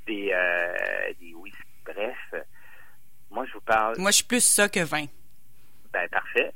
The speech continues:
Speaker 1: Donc, euh, je, tu me
Speaker 2: Je
Speaker 1: diras
Speaker 2: t'ai-
Speaker 1: si t'as goûté celui-là. Tu sais,
Speaker 2: Ok.
Speaker 1: il y en a pour tous les goûts, ma chère.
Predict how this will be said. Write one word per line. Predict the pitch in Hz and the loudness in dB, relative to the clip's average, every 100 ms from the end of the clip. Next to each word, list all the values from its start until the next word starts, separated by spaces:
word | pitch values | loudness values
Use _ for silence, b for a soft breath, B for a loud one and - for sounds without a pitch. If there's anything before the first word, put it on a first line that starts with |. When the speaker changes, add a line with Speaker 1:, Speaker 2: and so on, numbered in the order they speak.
| - - | -6 -2
Speaker 1:
Donc, | 95 - | -2 0
euh, | 95 95 95 | -2 -2 -2
je, | 98 - - | -4 -4 -10
tu | - | -6
me | 139 | 2
Speaker 2:
Je | |
Speaker 1:
diras | 147 143 | 6 6
Speaker 2:
t'ai- | - | 6
Speaker 1:
si | |
t'as | - | 2
goûté | - 127 135 - | 0 -2 -4 0
celui-là. | 110 101 92 - | -2 0 -4 -4
Tu | - - - | -6 -10 0
sais, | 165 | 4
Speaker 2:
Ok. | 117 | 4
Speaker 1:
il | 113 | 2
y | |
en | |
a | 120 | -2
pour | 110 98 | -2 -4
tous | - 101 | -6 -8
les | 87 | -8
goûts, | 82 85 | -10 -8
ma | 80 | -8
chère. | - 101 120 131 | 0 2 4 2